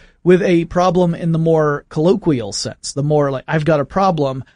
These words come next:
I don't know how to fix this." And the computer, because it's studied all of vanilla ice, says, "You got a problem, yo, I'll solve it." And then it takes your problem and gives you the prob-, the, the, the, the solution that is most probably the right one according to its machine learning algorithm.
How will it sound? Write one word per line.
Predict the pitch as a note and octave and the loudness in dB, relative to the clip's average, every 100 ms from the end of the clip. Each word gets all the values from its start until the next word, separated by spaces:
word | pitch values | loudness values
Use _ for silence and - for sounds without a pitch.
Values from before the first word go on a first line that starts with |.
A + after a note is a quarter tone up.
| _ - | _ -8
I | D3 | -2
don't | D#3 D3+ | 0 0
know | C#3 | -4
how | G#2 C3 B2+ | -4 -4 -4
to | - A#2 | -8 -8
fix | - - - | -6 -6 -8
this." | A2 G#2+ - - _ _ - | -10 -12 -12 -16 _ _ -10
And | C#3 C3 | -6 -6
the | B2+ | -8
computer, | C3 C#3+ B2+ | -6 -4 -4
because | B2+ C#3+ B2 | -4 -4 -6
it's | A#2 | -8
studied | - D3+ C3+ C3 | -4 -2 -2 0
all | C#3+ C3+ | 0 0
of | A#2+ | -2
vanilla | B2+ B2 A2+ A#2+ | -6 -6 -8 -8
ice, | A#2+ - | -8 -8
says, | A#2+ - | -10 -10
"You | C3 | -10
got | B2+ A#2 | -8 -8
a | |
problem, | B2+ A#2 A#2 | -8 -8 -8
yo, | A#2 | -8
I'll | G#2+ G#2+ | -10 -8
solve | - F3+ D#3 A2+ | -2 0 0 -2
it." | - - _ _ _ | -14 -20 _ _ _
And | - C3+ | -6 -4
then | C3 | -4
it | B2+ - | -6 -2
takes | G#3 G#3 | -2 0
your | F3 | -4
problem | - B2+ A#2+ B2+ | -4 -6 -6 -8
and | D3 C#3+ | -6 -6
gives | C#3+ C3+ - | -4 -6 -6
you | C3+ C3+ | -6 -6
the | C3 | -6
prob-, | - D#3 C#3+ B2+ _ | -2 -2 -2 -8 _
the, | D#3+ D#3 D3+ | 0 0 0
the, | E3 F3+ | -4 -2
the, | F3 G3+ F#3+ F#3 _ _ _ F#3 | 0 2 2 -4 _ _ _ -8
the | |
solution | F#3 B3 C#4 B3+ G#3 | -4 -2 0 0 0
that | F#3 | 0
is | E3+ D#3+ | 0 2
most | F3+ G3+ G3 - | 4 4 2 -4
probably | - - G#3 G3+ F3 C#3 C3+ B2+ A#2+ | -14 -2 -2 0 -2 -2 -4 -4 -4
the | C#3 | -4
right | C#3+ D3 C#3+ | 0 0 -2
one | C#3 B2+ | -6 -6
according | B2+ - D3 C3+ C3 | -6 -6 -4 -4 -4
to | B2+ | -6
its | A#2 | -6
machine | B2+ - A#2+ | -12 -12 -10
learning | A#2 A2+ A#2 | -10 -8 -4
algorithm. | F3 D#3 G#2 - - | -2 -2 -4 -10 -20